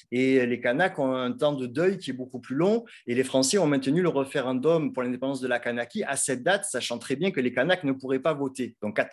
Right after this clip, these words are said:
donc il, quatre-vingt-dix-huit pour cent étaient pour, euh, la, que la France se maintienne en Nouvelle-Calédonie. On voit complètement comment le monde colonial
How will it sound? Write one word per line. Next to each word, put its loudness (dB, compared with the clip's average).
donc 0
il, -2
quatre-vingt-dix-huit 2
pour -4
cent 2
étaient 0
pour, 2
euh, 4
la, -4
que -4
la 4
France -2
se -2
maintienne 2
en 0
Nouvelle-Calédonie. -2
On 0
voit 4
complètement 4
comment 4
le 4
monde 4
colonial 2